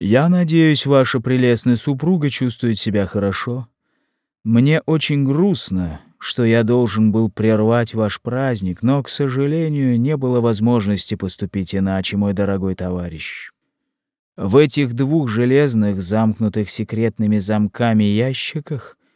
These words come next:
уложены деньги. Мы нарочно велели обшить ящики кожей, чтобы они походили на тюки с образчиками товаров.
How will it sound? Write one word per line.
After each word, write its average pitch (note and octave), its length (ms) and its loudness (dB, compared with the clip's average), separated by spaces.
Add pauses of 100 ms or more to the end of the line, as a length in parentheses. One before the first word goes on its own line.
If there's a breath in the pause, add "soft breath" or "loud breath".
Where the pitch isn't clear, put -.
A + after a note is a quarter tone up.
(380)
уложены D3 680 2
деньги. F2+ 600 -4 (760)
Мы G#2 220 2
нарочно D3+ 760 0
велели A2+ 600 0
обшить - 680 -8
ящики A2 680 -4
кожей, F2 600 -6
чтобы G2 400 -4
они A2+ 160 4
походили B2 560 0
на A2 160 4
тюки A#2+ 480 -4
с - 140 -8
образчиками G2+ 840 -2
товаров. F#2 720 -8